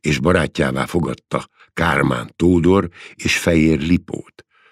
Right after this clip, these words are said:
A harmincas évektől kezdődött az az odüsszea, amire biográfusa utalt. Előbb Manchesterben tanult, majd Amerikába ment, ahol a Princetoni Egyetemen Neumann János, Wigner Jenő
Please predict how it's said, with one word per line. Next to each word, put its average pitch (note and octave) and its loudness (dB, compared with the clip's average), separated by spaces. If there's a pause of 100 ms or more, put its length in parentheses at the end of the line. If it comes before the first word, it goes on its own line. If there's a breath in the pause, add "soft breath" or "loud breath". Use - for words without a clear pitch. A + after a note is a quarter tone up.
(120 soft breath)
A - -2
harmincas A2 2
évektől C#2 -2
kezdődött C#2 -4
az F2 0
az F#2 2
odüsszea, C#2+ -2
amire D#2+ 2
biográfusa C#2+ -2
utalt. - -14
Előbb E2+ 2
Manchesterben F#2 0
tanult, G#2 2
majd E2 2
Amerikába D2 0
ment, G2 0
ahol E2+ 2
a D#2+ 2
Princetoni D2+ -2
Egyetemen D2 -2
Neumann D2 2
János, D#2+ 0
Wigner C#2 -2
Jenő E2+ 0